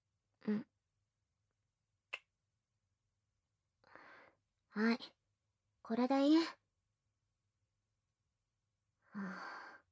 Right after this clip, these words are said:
もうわかったわよ。すればいいんでしょ、すれば。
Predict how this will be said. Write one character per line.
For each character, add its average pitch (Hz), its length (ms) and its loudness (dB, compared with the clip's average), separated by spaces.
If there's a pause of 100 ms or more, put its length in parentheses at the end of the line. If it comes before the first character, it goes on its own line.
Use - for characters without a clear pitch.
(1120)
も - 0 -
う 240 40 -2 (340)
わ 214 100 -8
か - 100 -12
っ - 40 -20 (180)
た 220 80 -6
わ 208 160 -2
よ。 190 140 -4 (800)
す - 160 0
れ 262 140 4
ば 262 120 6
い 247 60 8
い 269 120 8
ん 269 60 6
で 254 100 6
し 262 100 2
ょ、 269 120 8
す 247 140 0
れ 220 100 2
ば。 208 260 2